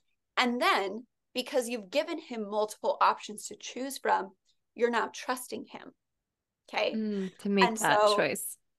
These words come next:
Speaker 1: then when he chooses from that list or doesn't, and then he's disregarding what you want, and then that's kind of a red flag. Um,
Speaker 2: Right.
Speaker 1: but, like, if he chooses from the list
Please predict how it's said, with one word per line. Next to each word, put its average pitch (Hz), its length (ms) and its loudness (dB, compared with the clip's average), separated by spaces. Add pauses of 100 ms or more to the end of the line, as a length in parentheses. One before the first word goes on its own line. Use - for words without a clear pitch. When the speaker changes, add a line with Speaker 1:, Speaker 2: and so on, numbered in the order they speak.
(300)
Speaker 1:
then 262 720 -2 (300)
when 262 520 4
he 269 520 -4 (360)
chooses 311 540 -4
from 240 220 2
that - 240 2
list - 520 0 (100)
or 240 360 6
doesn't, 254 520 6
and 202 160 -2
then 190 360 -2 (100)
he's 190 360 -10
disregarding 190 720 -2
what 190 180 0 (200)
you 190 240 -12
want, 180 380 -2
and 185 120 -6
then 180 120 -6
that's - 300 -4
kind 185 220 -6
of 180 80 -6
a 175 60 -4
red 180 240 -6
flag. - 260 2 (460)
Um, 214 320 4
Speaker 2:
Right. 156 260 0 (640)
Speaker 1:
but, 254 120 6
like, 247 180 2
if 247 120 -2
he 226 120 -10
chooses 262 380 -4
from 233 200 0
the 196 120 0
list 214 580 4